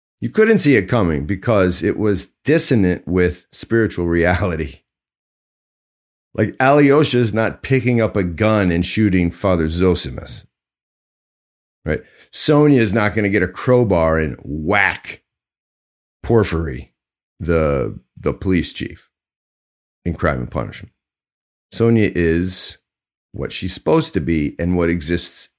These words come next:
in spiritual reality, right? She is the image of Christ. So, okay, so you might be saying, "Hey, dude, you're Pollyanna, man. Why are you being so Pollyanna?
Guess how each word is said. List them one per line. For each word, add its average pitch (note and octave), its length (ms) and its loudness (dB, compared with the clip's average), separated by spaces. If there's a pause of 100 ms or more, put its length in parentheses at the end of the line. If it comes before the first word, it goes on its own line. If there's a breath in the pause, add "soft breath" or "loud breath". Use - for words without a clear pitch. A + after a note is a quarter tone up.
in E2+ 160 -2
spiritual F2+ 420 -2
reality, G#2+ 600 0 (1000)
right? F2 340 -4
She - 500 -6
is D#2 440 -4
the G2 220 -8
image D2 340 -6
of F2+ 100 -10
Christ. - 480 -4 (1300)
So, D3+ 600 0 (240)
okay, A#2+ 400 0
so B2+ 120 -4
you C#3 80 0
might C#3 120 4
be B2 100 2
saying, G#2 240 0
"Hey, G2 200 2
dude, F2 260 0
you're E2 100 0
Pollyanna, F#2 760 0 (180)
man. E2 320 -8 (640)
Why - 80 -8
are G2+ 40 -2
you G#2 120 -4
being A2 180 -2
so G2 160 -4
Pollyanna? G2 760 -2